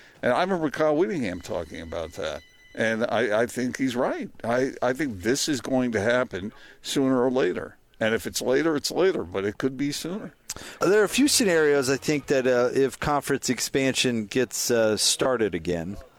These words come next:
Speaker 2: that it could possibly affect some local schools, although I don't know if I put any of this stuff in the likely category.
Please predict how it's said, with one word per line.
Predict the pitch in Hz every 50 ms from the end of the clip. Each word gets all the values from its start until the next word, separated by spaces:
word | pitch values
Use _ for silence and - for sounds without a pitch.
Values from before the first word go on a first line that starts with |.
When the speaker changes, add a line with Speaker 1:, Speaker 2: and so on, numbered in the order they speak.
| - - - - - - _ _ _
Speaker 2:
that | - 135 131 123
it | 127 120 -
could | - - 240 269 277 233 208
possibly | - - 117 104 104 - - 120 107 101 104 104 104 104 104 -
affect | - 95 98 - - 117 104 95 - -
some | - 113 107 101
local | 101 101 104 101 92 - 101 92
schools, | - - - 110 107 107 107 101 95 - -
although | 123 131 147 147 147
I | 151
don't | 151 165 180 185 165
know | 175 175 175 170 170 170 165 165 165 160
if | - 139 -
I | 143 143 139
put | - - 143 135 113
any | 127 135 135 135 131
of | 123 113
this | 117 110 -
stuff | - - 113 101 - -
in | 113 101
the | 98 92
likely | 92 95 95 90 85 87 - - - 71 64 60
category. | - - - - - - - - - - - -